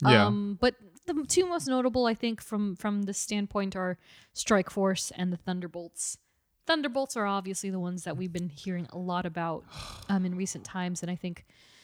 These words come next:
Speaker 2: if there's gonna be any sort of team that pops up anywhere, it's gonna be Thunderbolts.
Speaker 1: I want, I wonder if they do it now, since,
Speaker 2: Yeah,
Speaker 1: yeah.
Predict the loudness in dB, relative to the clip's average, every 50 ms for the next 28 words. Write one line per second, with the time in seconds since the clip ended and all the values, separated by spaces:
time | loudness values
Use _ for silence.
0 | _ _ _ _ _ -4 -4 -4 -4 -2 2 4 4 4 4 2 0 0 0 2
1 | 0 0 0 0 0 0 -2 -4 -4 -6 -6 -8 -8 -8 -6 -2 0 0 0 0
2 | -2 -4 -6 -8 _ _ _ -2 -2 -2 -2 -2 0 0 0 0 0 _ -6 -2
3 | -2 0 0 0 0 -2 -4 -6 -10 -6 -2 -2 -2 -2 -2 -4 -6 -8 -8 -8
4 | -8 -6 -4 -4 -4 0 4 6 6 8 8 8 6 6 6 4 6 6 6 6
5 | 6 6 8 8 6 6 6 4 4 6 6 8 8 8 6 4 2 2 2 2
6 | 0 0 -2 -2 -2 -2 -2 -2 -4 -6 -4 -2 0 2 4 4 4 2 0 -2